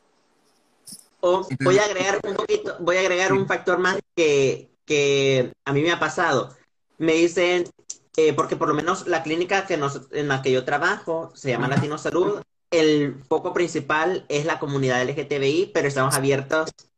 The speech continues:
Speaker 1: a todos, ¿no?
Speaker 2: Ujú.
Speaker 1: Y he tenido clientes que dicen, "No, es que yo no venía a la clínica porque yo no soy gay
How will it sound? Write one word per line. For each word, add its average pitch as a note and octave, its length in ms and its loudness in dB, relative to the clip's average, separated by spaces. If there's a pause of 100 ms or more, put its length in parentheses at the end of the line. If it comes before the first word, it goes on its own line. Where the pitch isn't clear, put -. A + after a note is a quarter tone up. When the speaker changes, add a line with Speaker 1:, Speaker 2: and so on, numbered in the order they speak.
(100)
Speaker 1:
a B2 180 -6
todos, F#3+ 380 0 (100)
¿no? C#3 320 -8
Speaker 2:
Ujú. D3+ 300 -8 (100)
Speaker 1:
Y E3+ 440 4 (300)
he D#3+ 160 2
tenido F3 340 2
clientes F3+ 320 -4
que F3 80 0
dicen, E3 320 -2
"No, F3 160 0
es F#3+ 60 -4
que F#3+ 100 0
yo E3+ 100 2
no F3 80 -2
venía E3+ 260 -2
a E3+ 40 -2
la E3+ 100 -6
clínica F#3 400 -4
porque C#3+ 480 -4
yo D3 140 -2
no D#3 120 -6
soy D3+ 580 -4
gay D3+ 520 -2